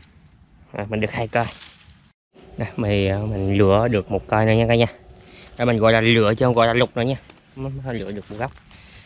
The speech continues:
Ơi, ra được hai gốc rồi. Thấy có cái nhà thấy không? Đây cũng là linh sam luôn này, nhưng mà thật sự đào được cây đây nó khó quá, quá chừng khó luôn.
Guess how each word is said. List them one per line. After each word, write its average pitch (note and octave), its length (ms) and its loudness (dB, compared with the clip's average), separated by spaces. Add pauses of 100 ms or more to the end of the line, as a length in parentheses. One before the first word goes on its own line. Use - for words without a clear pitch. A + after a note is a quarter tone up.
(300)
Ơi, D3+ 300 -4 (840)
ra B2+ 160 -6
được C3+ 140 -6
hai A2 140 -4
gốc A#2 160 -4
rồi. - 80 -10 (1000)
Thấy A#2 140 -4
có C#3 200 0
cái C3+ 80 0
nhà A2+ 100 2
thấy A#2+ 240 -4
không? - 80 -14 (760)
Đây G#2+ 180 -4
cũng G#2+ 120 -8
là G#2 360 -6
linh A2 340 -4
sam G#2+ 260 -10
luôn G#2+ 100 -4
này, G#2 140 -6
nhưng A2+ 100 -6
mà G#2 80 -2
thật A2 160 -8
sự G2 220 -10
đào G2+ 260 -6
được G2+ 200 -6
cây A2+ 200 -6
đây A2 100 -4
nó G#2+ 100 -6
khó C#3 200 -2
quá, F3 240 0
quá F#3+ 260 2
chừng B2 120 2
khó C#3+ 200 0
luôn. D3+ 140 -2